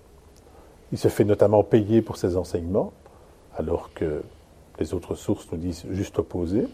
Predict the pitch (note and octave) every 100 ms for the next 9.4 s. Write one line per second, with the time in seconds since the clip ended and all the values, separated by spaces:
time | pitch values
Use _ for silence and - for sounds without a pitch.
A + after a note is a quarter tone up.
0 | - - - - - - - C#3+ C3 C3
1 | B2+ - G#3 A#3+ A3 D3+ C3+ A#2 A#2 -
2 | - - C3 B2 G#2 - E3 E3 E3+ -
3 | D3+ A2+ A2+ B2+ - - - D#3 - -
4 | - - - F#2+ - B2 G#2+ F#2+ G2+ F#3
5 | A3+ C3+ - - G2 F#2 - E2+ - -
6 | - F2 - B2+ - F#2+ A2 A#2+ G2+ F#2+
7 | A#2+ - - A#2 G#3+ A3+ - - - -
8 | - - B2 A2+ C3 G#2+ - - E3 -
9 | - - D3